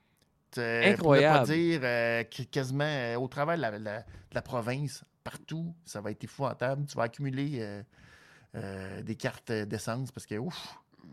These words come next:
Speaker 1: c'est
Speaker 2: Mm.
Speaker 1: épouvantable comment tu vas
Speaker 2: Ouais.
Speaker 1: être partout.
Speaker 2: Partout
Speaker 1: Raconte-nous.
Speaker 2: sauf Montréal. Je pense qu'il
Speaker 1: Ben
Speaker 2: faudrait
Speaker 1: oui.
Speaker 2: avoir un hashtag, là, Bring Back Pee-wee in Montreal, là.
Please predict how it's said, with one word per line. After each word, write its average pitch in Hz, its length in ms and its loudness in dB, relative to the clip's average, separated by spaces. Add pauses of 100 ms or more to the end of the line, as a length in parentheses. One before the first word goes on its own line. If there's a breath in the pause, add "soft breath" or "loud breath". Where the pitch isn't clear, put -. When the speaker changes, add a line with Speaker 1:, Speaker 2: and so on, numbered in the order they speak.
(240)
Speaker 1:
c'est - 80 -2
Speaker 2:
Mm. 151 40 2
Speaker 1:
épouvantable 151 400 4
comment 131 160 0
tu 131 60 8
vas 180 80 12
Speaker 2:
Ouais. 233 80 10
Speaker 1:
être - 60 0
partout. 196 360 0 (340 soft breath)
Speaker 2:
Partout 135 140 2 (400)
Speaker 1:
Raconte-nous. 330 40 12
Speaker 2:
sauf 269 200 12
Montréal. 180 840 10
Je - 60 -16
pense 226 220 2
qu'il - 100 -4
Speaker 1:
Ben 117 60 4
Speaker 2:
faudrait 185 140 10
Speaker 1:
oui. 226 60 12
Speaker 2:
avoir 220 160 8
un 160 140 8
hashtag, 196 500 4
là, 180 140 6
Bring 170 340 2
Back 180 220 -2
Pee-wee 175 240 0
in 180 60 0
Montreal, 156 880 4
là. 170 140 -2